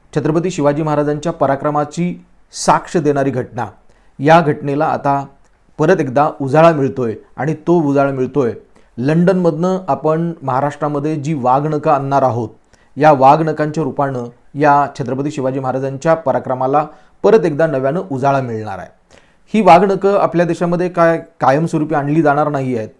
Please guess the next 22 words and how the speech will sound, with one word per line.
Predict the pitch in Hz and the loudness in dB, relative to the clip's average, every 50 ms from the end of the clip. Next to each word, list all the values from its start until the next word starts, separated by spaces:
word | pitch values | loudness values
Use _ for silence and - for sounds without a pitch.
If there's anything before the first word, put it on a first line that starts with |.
| _ _ _ - | _ _ _ -6
असं | 143 147 226 226 | -4 -2 0 0
असलं | 185 151 160 165 160 | 0 0 -2 -4 -2
तरी | 147 139 135 | -2 -4 -4
देखील | 127 123 117 - 113 107 98 92 _ _ _ _ _ _ | -4 -6 -6 -8 -10 -12 -12 -14 _ _ _ _ _ _
या | 127 139 156 | 0 0 2
निमित्तानं | 160 160 170 165 165 165 160 165 175 185 185 190 - _ _ _ _ _ - | 2 0 -2 -2 -2 -2 -2 -2 -2 -4 -6 -8 -12 _ _ _ _ _ -10
वाघनखांच्या | 113 123 135 135 147 165 170 170 160 156 156 160 160 160 156 135 170 170 170 170 160 - - - | -4 2 4 6 6 6 4 2 0 -2 -2 -2 -2 -2 -4 -2 0 2 2 2 2 0 -4 -8
या, | - 139 131 139 143 147 151 156 165 151 151 - - _ _ _ _ _ - | -8 -4 0 2 4 4 4 4 2 0 -2 -6 -14 _ _ _ _ _ -2
अ, | 120 123 127 127 127 127 | 0 2 2 2 2 0
प्रतिकात्मक | 127 - - - - - 180 208 190 - - 196 208 202 - - - - _ _ - | -2 -4 -6 -4 -2 0 2 2 0 0 -2 -4 -4 -6 -8 -12 -18 -20 _ _ -6
किंवा | 160 151 160 160 156 156 156 151 - - _ _ _ _ _ _ | -4 0 0 2 2 0 0 -4 -6 -12 _ _ _ _ _ _
वाघनखांच्याकडं | - 135 147 156 165 160 156 156 160 165 - 170 160 165 170 151 | 0 2 2 2 2 0 2 2 0 0 0 -2 0 0 0 0
बघून | 139 139 139 151 156 123 107 - - _ _ _ _ _ - | 0 0 0 -2 -2 -4 -6 -12 -18 _ _ _ _ _ -6
लोकांना | 123 131 139 135 175 180 180 180 180 | -4 -2 0 0 0 0 2 0 -2
छत्रपती | 180 175 156 139 151 151 156 165 | -2 -2 -4 -4 -4 -4 -6 -6
शिवाजी | 160 - 139 143 143 143 156 | -6 -2 -2 -2 -2 -2 -2
महाराजांचा | 143 139 135 143 147 143 147 151 151 | -4 -2 -2 -2 -2 -4 -4 -6 -8
प्रताप | 147 - 135 131 - 160 151 127 - - - _ _ - | -6 -6 -4 0 2 2 2 2 -2 -8 -20 _ _ 2
हा | 151 139 143 143 - | 4 6 6 4 2
आठवावा | - 139 - 139 139 135 135 131 | 0 -6 -2 0 0 0 2 2
लागणार | 127 123 120 123 120 113 | 0 0 0 -2 -4 -4
आहे. | 110 98 87 | -4 -6 -10